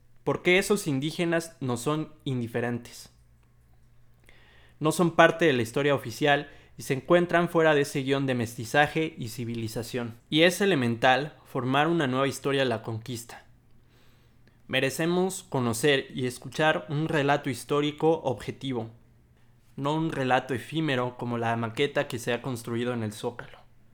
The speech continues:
a unos metros del Templo Mayor verdadero. Es paradójico porque la zona arqueológica se encuentra en deterioro y requiere presupuesto para su conservación.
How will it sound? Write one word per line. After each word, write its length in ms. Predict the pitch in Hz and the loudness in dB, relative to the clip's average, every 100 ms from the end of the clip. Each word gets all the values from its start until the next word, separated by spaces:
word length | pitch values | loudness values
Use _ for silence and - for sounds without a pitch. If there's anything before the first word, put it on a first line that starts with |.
| - _ _ - | -20 _ _ -10
a 100 | 131 | -6
unos 300 | 135 135 123 | -2 -4 -2
metros 340 | 135 131 143 | -4 -2 -6
del 160 | 123 113 | -6 -6
Templo 320 | 127 131 131 | -6 -4 -2
Mayor 340 | 120 110 120 | -2 -2 -2
verdadero. 540 | 120 113 104 104 117 110 - - - _ _ - - | -2 -4 -4 -4 -4 -6 -16 -20 -20 _ _ -18 -10
Es 140 | 135 | -6
paradójico 800 | - 175 139 139 147 - - 139 | 4 4 4 2 -4 -8 -4 -4
porque 260 | 127 117 120 | -2 -4 -4
la 120 | 120 | -4
zona 300 | 117 151 147 | -4 -2 0
arqueológica 800 | 123 117 120 123 135 156 - 139 | -2 -4 -4 -2 -2 -4 0 0
se 140 | - | 0
encuentra 400 | 120 110 131 135 | -8 -4 -6 -4
en 80 | 135 | -6
deterioro 680 | 117 113 117 123 131 131 160 - | -4 -4 -6 -2 0 -2 -8 -8
y 100 | 131 | -6
requiere 480 | 123 123 135 139 | -6 -6 -4 -4
presupuesto 720 | 139 123 117 110 139 139 - 156 | -4 -6 -8 -6 -4 -4 -4 -4
para 220 | 117 117 | -4 -6
su 140 | 113 | -8
conservación. 760 | - 113 117 110 107 - 120 | -10 -8 -6 -6 -8 -8 -12